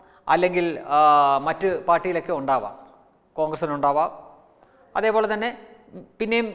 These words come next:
നിരവധി പാർട്ടികളുണ്ടല്ലോ. അതൊക്കെ രാഷ്ട്രീയമാണ്. രാഷ്ട്രീയമായിട്ട് നിങ്ങൾ എന്തെങ്കിലും ആരോപണങ്ങൾ ഉന്നയിച്ചോളൂ. അവരുടെ വ്യക്തിപരമായിട്ടുള്ള ജീവിതത്തിൽ അവരുടെ, അവരുടെ ഇഷ്ടപ്രകാരം അവരുടെ സ്വന്തം താല്പര്യത്തോടെ ആരുടെയും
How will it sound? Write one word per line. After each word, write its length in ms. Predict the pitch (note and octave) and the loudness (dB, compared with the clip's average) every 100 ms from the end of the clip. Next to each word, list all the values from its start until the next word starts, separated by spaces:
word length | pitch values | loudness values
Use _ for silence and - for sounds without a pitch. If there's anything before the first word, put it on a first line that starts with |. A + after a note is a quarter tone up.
| - | -4
നിരവധി 280 | G#3 G#3 G3+ F#3+ | 0 2 2 4
പാർട്ടികളുണ്ടല്ലോ. 600 | F3 F3+ E3 B2+ G#2 F#2 - B2 | 2 0 -6 -6 -10 -14 -16 -12
അതൊക്കെ 240 | G#3+ A3 G3+ | -6 -4 -2
രാഷ്ട്രീയമാണ്. 580 | F3 - A3 F3 B2 G2+ - - E3 | -2 -4 -6 -6 -8 -12 -18 -8 -4
രാഷ്ട്രീയമായിട്ട് 560 | G3+ B3 A#3+ G#3 F#3 F3 | -4 -2 -4 -2 -4 -6
നിങ്ങൾ 140 | E3+ D#3+ | -6 -6
എന്തെങ്കിലും 300 | D#3 D3+ D3 | -6 -6 -2
ആരോപണങ്ങൾ 440 | C#3 C#3+ C#3+ C#3 C3 C#3 | -2 -4 -8 -10 -12 -12
ഉന്നയിച്ചോളൂ. 440 | B2 A#2+ - A2 F#2+ - _ _ - | -14 -12 -14 -16 -16 -20 _ _ -4
അവരുടെ 240 | E3 G3 G3+ F3 | -2 0 0 -2
വ്യക്തിപരമായിട്ടുള്ള 720 | E3+ A3 G3+ F#3 E3+ D#3 D3 A#2+ | -4 -2 0 2 0 -2 -4 -6
ജീവിതത്തിൽ 440 | A#2 C#3 C#3+ - - - _ _ - - | -8 -8 -8 -10 -20 -20 _ _ -16 -2
അവരുടെ, 300 | D#3 F#3+ F3+ D#3 - - - | 2 4 4 2 -6 -8 -2
അവരുടെ 240 | D3 G3+ G3 | 0 4 2
ഇഷ്ടപ്രകാരം 540 | G3 E3+ D#3+ D#3 D3 D3+ | 2 -2 2 2 2 0
അവരുടെ 200 | D#3 D#3 | 0 -4
സ്വന്തം 240 | D#3+ F#3 F#3 | -6 -4 0
താല്പര്യത്തോടെ 520 | E3+ D#3+ E3 D#3 D3+ B2+ - - - C#3+ | 2 2 -2 -4 -2 -2 -6 -18 -2 2
ആരുടെയും 320 | F3 F#3+ | 4 2